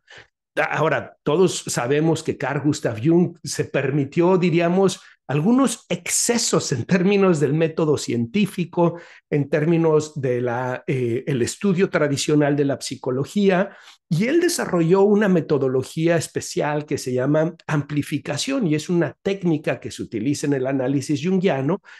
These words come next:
en donde elementos de la religión o de la mitología se utilizan para ayudarle a los pacientes a comprender sus situaciones mejores. Pero mientras yo estaba leyendo,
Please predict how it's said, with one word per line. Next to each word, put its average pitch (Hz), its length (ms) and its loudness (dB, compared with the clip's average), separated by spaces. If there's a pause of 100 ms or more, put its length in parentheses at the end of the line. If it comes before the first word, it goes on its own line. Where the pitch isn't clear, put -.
(160)
en 160 180 0
donde 160 260 2
elementos 160 580 2
de 147 120 0
la 123 280 -2 (240)
religión 151 760 0
o 127 60 0
de 123 100 2
la 117 140 0
mitología 151 800 0
se - 120 -6
utilizan 131 540 -4
para 117 200 -4
ayudarle 120 480 0
a - 20 0
los 127 180 -2
pacientes 113 560 -4
a 110 80 -6
comprender 107 460 -4
sus - 180 -6
situaciones 98 600 -8
mejores. - 600 -8 (600)
Pero 220 320 4
mientras 196 340 2
yo 320 60 2
estaba 349 320 0
leyendo, 208 640 4